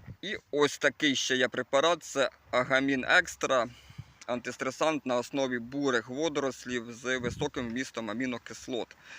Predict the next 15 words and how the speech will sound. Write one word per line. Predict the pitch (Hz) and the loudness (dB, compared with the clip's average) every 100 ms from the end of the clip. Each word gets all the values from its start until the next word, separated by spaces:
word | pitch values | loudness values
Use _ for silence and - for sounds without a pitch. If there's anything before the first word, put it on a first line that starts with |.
| - | -6
Ним | 165 156 92 | -4 -4 -4
можна | 113 131 120 117 101 - - | -2 -2 0 0 0 -4 -6
працювати | 123 - 127 117 127 | -6 -4 -2 0 2
як | 123 - | 2 2
по | 139 | -2
листу, | 135 135 - - 254 247 | 0 -4 -8 -6 -6 -4
так | 151 180 - | -2 -2 -2
і | |
в | 147 - | -8 -8
корінь. | 139 123 104 85 | -2 -2 -2 -4
Якщо | 110 - - | -6 -6 -8
проливати | 165 135 135 135 135 143 | -2 0 2 2 2 0
через | - 123 120 | -4 -6 -4
капельний | - 123 110 113 101 | -2 -2 -2 -8 -8
полив, | 143 156 233 | -4 -2 -2